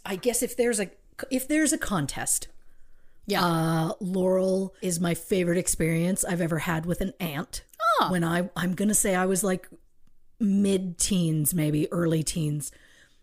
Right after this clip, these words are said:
Speaker 1: And we were visiting, uh, in the summer, and she was getting a cake for her sister's birthday. And for some reason, I went with her, but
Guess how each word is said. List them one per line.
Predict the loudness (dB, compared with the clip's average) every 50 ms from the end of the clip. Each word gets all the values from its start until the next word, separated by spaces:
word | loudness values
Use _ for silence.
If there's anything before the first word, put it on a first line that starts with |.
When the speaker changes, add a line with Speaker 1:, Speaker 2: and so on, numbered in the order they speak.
| _ -10 -6
Speaker 1:
And | -4 -2 0
we | 0 2
were | 2 0
visiting, | 0 2 2 2 2 2 2 2 2 2 2 0 0 -2 -4 -6 -12 -20 -20 -20 -20 -20 _ -10
uh, | -6 -4 -4 -4 -2 -2
in | -2 0 0
the | 2
summer, | 2 2 2 2 2 0 0 0 0 -2 -4 -4 -6
and | -6 -4 -4
she | -4 -4 -4 -4
was | -2 -2 -2 -2
getting | 0 0 0 0 0 -2
a | -4 -4
cake | -4 -2 -2 0 0 -2 -4 -8 -14 -16 -16 -20 -20 _
for | -20 -10 -8 -6
her | -4 -2 -2
sister's | 0 0 2 2 0 0 -2 -4 -4
birthday. | -4 -6 -6 -6 -6 -8 -10 -10 -10 -12 -16 -18 -20 -20 -20 _ _ -20 _ _ -16 -10
And | -8 -6
for | -4 -2
some | 0 2 2 2 2
reason, | 2 2 2 2 0 -2 -2
I | -2 -2 0
went | 0 0 0 0 -2
with | -4 -4 -2
her, | -2 0 0 0 0 -2 -6 -10 _ _ _ _ _ _ _ _ _ _ _ _ _ _ _ _ _
but | -6 -6 -6